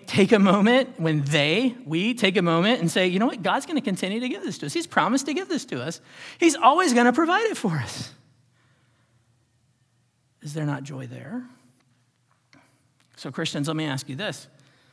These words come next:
Plainly, are you satisfied with all that God is for you in Christ Jesus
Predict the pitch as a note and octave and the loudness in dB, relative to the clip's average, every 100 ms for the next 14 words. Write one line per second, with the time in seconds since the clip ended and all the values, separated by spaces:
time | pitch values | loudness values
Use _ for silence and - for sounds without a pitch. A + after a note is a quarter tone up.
0 | _ _ _ _ _ _ _ _ _ _ | _ _ _ _ _ _ _ _ _ _
1 | _ _ _ _ _ _ - A3+ D#3+ A#2 | _ _ _ _ _ _ -8 -6 -6 -10
2 | - _ _ _ _ _ _ _ _ _ | -20 _ _ _ _ _ _ _ _ _
3 | _ _ _ _ - C#3 C3+ C#3+ C#3 B2+ | _ _ _ _ -14 -10 -8 -8 -8 -8
4 | C#3 - C3 C3+ G3 - - _ _ _ | -10 -8 -8 -8 -10 -16 -20 _ _ _
5 | _ _ _ - C#3+ - D3 D#3+ D#3 C#3 | _ _ _ -16 -16 -12 -8 -8 -8 -8
6 | C3 C#3 C#3+ - C#3 C#3+ D3+ D#3+ C3 - | -6 -6 -10 -10 -8 -6 -6 -8 -8 -10
7 | C3 C3 - B2+ C#3 F#3+ - - | -12 -14 -14 -16 -14 -18 -20 -20